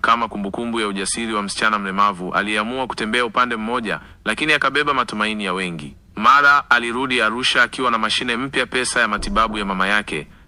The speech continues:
na zaidi ya hapo jina lake halali likiwa limerudishwa mikononi mwake. Lakini changamoto hazikuisha. Mara aliporudi alipata barua ya notisi ya kuondoka kwenye nyumba yao. Wamiliki wa nyumba walikuwa wameisukuma familia yao kuondoka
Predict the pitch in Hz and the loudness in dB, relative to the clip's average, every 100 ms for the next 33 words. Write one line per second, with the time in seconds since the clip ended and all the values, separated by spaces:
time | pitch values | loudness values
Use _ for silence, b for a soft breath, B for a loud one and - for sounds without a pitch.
0 | - 110 113 135 151 143 123 139 147 143 | -4 -2 2 0 2 2 4 4 2 -4
1 | 127 117 120 127 120 107 113 120 120 110 | 0 4 6 4 2 2 6 6 4 -4
2 | 98 117 107 98 98 98 110 - 104 95 | -4 -2 -2 -2 -4 -4 -4 -2 -4 -4
3 | 95 92 90 98 95 78 71 - - - | -4 -4 0 -2 -2 -8 -10 -18 -16 0
4 | 113 117 170 170 151 147 139 156 175 156 | 2 2 -2 -2 -2 0 2 0 0 0
5 | 127 117 113 120 131 - 92 73 - - | 0 0 -4 -4 -2 0 -2 -4 -8 -20
6 | - 113 143 165 143 135 131 123 123 139 | -10 4 6 8 6 4 0 -2 0 -2
7 | 127 107 104 95 123 123 107 110 120 113 | 0 0 0 0 0 2 0 0 0 0
8 | 98 95 120 113 113 98 - 95 98 110 | 0 -4 -4 -2 -2 -4 -2 -2 0 0
9 | 104 95 90 87 85 85 90 90 73 - | 0 -2 -4 -4 -2 -2 2 2 2 -4
10 | - - _ - - - - - - 117 | -20 -20 _ -20 -20 -20 -20 -20 -2 0
11 | 135 147 185 165 139 139 147 139 123 107 | 2 0 0 0 0 0 0 2 2 0
12 | 95 147 135 117 110 107 107 135 131 - | -2 0 0 0 -2 -4 -4 -2 -2 0
13 | 107 104 110 107 120 120 107 101 107 123 | -4 -2 0 2 2 2 -2 -4 0 0
14 | - 82 | 0 -2